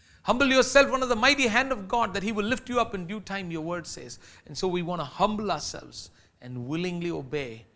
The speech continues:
Where you lead us, we will follow. Where you take us, we, what you want us to do, we will do.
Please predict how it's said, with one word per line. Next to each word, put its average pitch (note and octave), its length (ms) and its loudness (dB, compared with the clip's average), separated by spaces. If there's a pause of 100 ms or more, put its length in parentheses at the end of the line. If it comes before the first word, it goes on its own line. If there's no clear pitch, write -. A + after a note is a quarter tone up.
(400)
Where D#3 280 0
you F3 160 -2
lead F#3+ 200 -4
us, E3 180 -6
we D3 100 -6
will C3+ 120 -6
follow. A#2+ 420 -8 (720)
Where C3 480 0
you G3 200 -2
take A3 300 -4
us, C#3+ 240 -8
we, C3+ 120 -12
what D3 360 0
you A3+ 80 -2
want A3 200 0
us G#3 160 -4
to G3+ 60 -10
do, E3+ 160 -8
we E3 200 -4
will E3 140 -4
do. C3+ 360 -12